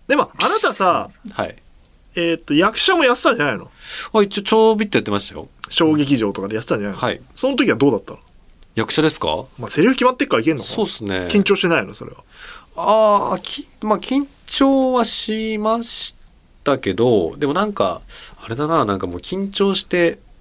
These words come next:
Speaker 2: まごまごっていうよりかは結構、まあ、ちゃんといい緊張というか、「よし、やるか」っていう。
Speaker 1: へー。
Speaker 2: うん。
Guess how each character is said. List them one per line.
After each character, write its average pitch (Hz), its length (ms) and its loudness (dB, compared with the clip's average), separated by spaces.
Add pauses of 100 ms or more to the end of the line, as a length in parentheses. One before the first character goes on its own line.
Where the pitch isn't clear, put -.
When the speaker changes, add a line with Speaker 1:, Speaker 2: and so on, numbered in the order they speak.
(460)
Speaker 2:
ま 135 140 0
ご 160 100 2
ま 120 120 2
ご 90 100 -4
っ 85 40 -8
て - 200 -4
い 147 40 4
う - 20 4
よ 165 100 4
り 165 60 -2
か 143 80 2
は 127 60 2
結 208 200 0
構、 95 160 -2
ま 92 160 -2
あ、 87 60 -2
ち - 100 -8
ゃ 151 80 0
ん 143 40 -6
と - 60 -10
い 175 180 0
い - 40 -6
緊 92 220 -8
張 98 180 -2
と 95 80 -4
い 90 40 -2
う 82 40 -6
か、 - 240 -12 (160)
「よ - 80 -18
し、 - 580 -2 (680)
や 107 80 -4
る 101 60 -2
か」 123 120 -2 (400)
っ - 20 -20 (120)
て 110 80 0
い 92 180 -2
う。 87 320 -6
Speaker 1:
へ 92 500 -10
ー。 90 140 -14
Speaker 2:
う 98 40 -12 (100)
ん。 82 220 -16